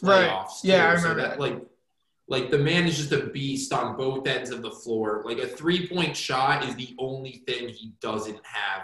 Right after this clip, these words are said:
Speaker 2: basically. So
Speaker 1: Yeah.
Speaker 2: Bam, Bam is just elite, and he's only getting better and better. So that's why I got him at number four. 'Cause, like, the top three centers in the league, I feel like, are pretty set in stone.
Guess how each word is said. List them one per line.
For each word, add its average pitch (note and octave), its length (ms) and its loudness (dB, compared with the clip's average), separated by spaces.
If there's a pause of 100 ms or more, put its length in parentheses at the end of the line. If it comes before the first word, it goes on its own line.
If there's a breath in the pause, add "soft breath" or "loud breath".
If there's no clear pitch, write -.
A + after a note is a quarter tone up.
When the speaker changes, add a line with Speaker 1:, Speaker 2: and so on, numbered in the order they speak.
Speaker 2:
basically. G#2 580 -10
So G#2+ 360 -4
Speaker 1:
Yeah. G2+ 200 -4 (800)
Speaker 2:
Bam, D3 320 2
Bam E3+ 260 4
is E3+ 80 2
just C#3+ 200 -2
elite, A2 540 -4 (280)
and A#2 300 -8
he's C#3+ 320 -4
only C#3 320 4
getting A2+ 320 0
better A2 340 -2
and G#2 160 -4
better. G#2 320 -6
So - 100 -8
that's C3+ 220 0
why D3 120 0
I - 20 -2
got B2 280 0
him B2 120 -6
at A2+ 120 -6
number A2+ 280 -4 (100)
four. G#2+ 460 -4 (480)
'Cause, B2+ 320 -2
like, C#3 220 0
the D#3+ 80 0
top G3+ 400 2
three E3+ 240 2
centers C#3 460 -2
in C3+ 80 -4
the A#2 80 -4
league, A2 340 -4
I A#2 100 0
feel C3 180 -6
like, A#2+ 160 -4
are G#2+ 100 -6
pretty - 240 -6
set - 600 -6 (180)
in G2 160 -14
stone. G2+ 640 -10